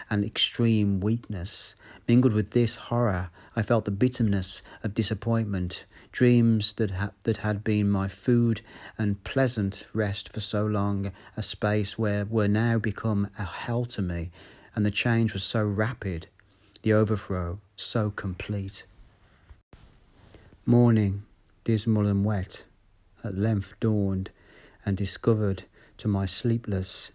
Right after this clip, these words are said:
and aching eyes the church of Ingolstadt, its white steeple and clock which indicated the sixth hour. The porter opened the gates of the court, which had that night been my asylum,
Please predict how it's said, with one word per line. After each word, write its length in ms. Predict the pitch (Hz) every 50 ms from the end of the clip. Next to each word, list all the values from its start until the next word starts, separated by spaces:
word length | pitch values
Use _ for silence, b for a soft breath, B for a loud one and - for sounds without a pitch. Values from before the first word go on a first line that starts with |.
| _
and 160 | - 104 101 -
aching 480 | 104 104 104 101 - - 104 98 95 101
eyes 380 | 104 101 101 101 98 92 90
the 100 | - 104
church 400 | - - - 107 104 104 101 -
of 100 | 107 95
Ingolstadt, 720 | 107 104 104 98 101 92 - - - 95 87 85 87 - - b b b b b b b b _
its 200 | - 117 - -
white 220 | 120 117 120 123 -
steeple 520 | - - - - 110 107 104 - 110 101
and 140 | 104 101 -
clock 460 | - - 110 98 90 92 - - - -
which 280 | - 107 101 - - -
indicated 640 | 104 95 95 101 98 - - 98 95 95 - 104 101
the 100 | - 95
sixth 460 | - - - 123 120 - - - - -
hour. 420 | - 104 98 95 90 85 85 90 - _ _ _ _ _ b b b b b b b b b
The 80 | - 110
porter 400 | - - 147 147 147 139 - 123
opened 380 | 101 117 117 123 120 123 110
the 60 | 107 107
gates 360 | - 113 110 113 117 - -
of 100 | 107 101
the 80 | -
court, 520 | 110 - - - 120 110 104 98 98 - - B B B B B B B
which 160 | _ 117 110 -
had 180 | 110 117 104
that 180 | 107 104 98 104
night 300 | 104 101 101 107 101 -
been 300 | - 110 110 107 107 101
my 180 | 101 98 98
asylum, 720 | 98 92 - - - 110 110 113 110 101 92 92 101 107